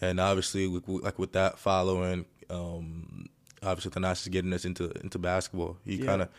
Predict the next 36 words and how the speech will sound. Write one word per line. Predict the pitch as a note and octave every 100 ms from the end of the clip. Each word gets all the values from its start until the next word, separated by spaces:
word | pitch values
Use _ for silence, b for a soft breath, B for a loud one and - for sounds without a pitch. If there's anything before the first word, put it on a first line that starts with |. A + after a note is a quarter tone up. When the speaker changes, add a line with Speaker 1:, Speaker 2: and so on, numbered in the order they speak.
| B
Speaker 1:
he | F#2+
kinda | G2+ F#2+
paved | - G2+ F2+
the | F2+
way. | F2 F#2 F2+
He | F2+
was | F2
like, | E2+ E2+
"Look, | F2+ F2 - - b b b
I | -
think | - F#2+
we | F#2+
could | F#2
be | F2
good | F2+ F#2
at | F#2+
this | F#2+ -
sport. | - F#2+ G2 G2 - -
Let's | - - F#2 -
just | G#2 B2
Speaker 2:
Mm-hmm. | B2
Speaker 1:
try | B2+ G#2+ G#2+
it, | G#2 G2+
and | F2
if | -
we | G#2
don't | A2
like | B2 B2+
it, | G#2
we'll | G#2
just, | G#2+ - -
we'll | A2+ B2
just | B2
stop | B2 G2+
collectively." | - A2 - F2 - - B B B
Speaker 2:
Yeah. | C#3